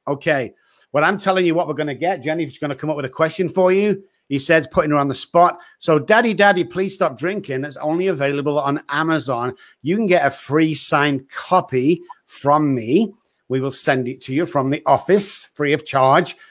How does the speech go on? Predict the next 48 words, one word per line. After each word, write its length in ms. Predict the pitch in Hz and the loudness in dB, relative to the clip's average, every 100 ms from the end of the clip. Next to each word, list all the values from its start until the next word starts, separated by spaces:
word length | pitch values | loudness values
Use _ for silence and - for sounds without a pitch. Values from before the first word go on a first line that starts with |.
| _ | _
We'll 120 | 131 | -4
even 200 | 135 131 | -4 -4
pay 160 | 131 139 | -4 -4
posting 420 | 139 143 135 131 | 0 -2 -2 -4
for 220 | - 139 | 0 2
you 200 | 131 139 - - _ | 4 0 -4 -20 _
anywhere 420 | 175 190 214 196 | 2 4 6 6
in 160 | 190 165 | 4 2
the 100 | 165 | 2
U 180 | 156 156 | 4 4
S 180 | 143 - | 4 2
A. 220 | 139 95 _ | 2 0 _
Sorry, 460 | - - 185 185 175 | -16 0 2 4 2
guys 480 | 175 160 156 156 135 | 2 2 2 0 -2
in 160 | 131 | -4
U 140 | 131 135 | -4 -4
K 260 | 139 135 | 0 0
who 100 | 131 | -2
follow 280 | 117 135 131 | -6 -4 -2
me. 240 | 135 131 - _ _ | -2 -4 -8 _ _
It's 140 | 117 113 | -12 -8
just 180 | 139 - | -8 -2
cost, 240 | 151 139 | 0 0
like, 260 | 135 127 - | 0 -2 -4
six 300 | - 156 - | -8 -8 -6
million 340 | 135 135 127 | -4 0 0
dollars 300 | 123 131 123 | 2 0 0
to 100 | - | -6
send 220 | - 123 | -6 -4
anything 320 | 120 117 127 123 | -4 -6 -6 -4
over 180 | 117 | -4
there. 240 | 123 113 110 _ - - - | -2 -4 -6 _ -20 -20 -8
So 160 | 135 | -4
Daddy, 280 | 117 151 156 | 2 2 4
Daddy, 180 | 147 143 | 4 2
Please 220 | 147 139 | 0 -2
Stop 180 | - 101 | -2 -2
Drinking 420 | 147 139 165 151 - - - | -2 0 0 0 -6 -18 -8
and 80 | 139 | -2
The 120 | 131 | 0
Addiction 340 | 127 165 - 139 | 0 -2 -2 0
Diaries 400 | 143 139 135 - | 2 2 0 -4
from 160 | 123 | -8
Jennifer 340 | 113 135 127 120 | -4 -4 -4 -4
Lovely 460 | 117 139 135 151 | -2 0 0 0
will 160 | 147 123 | -2 -4
be 100 | 117 | -6
signed 600 | - - 139 143 170 | -6 -2 0 2 2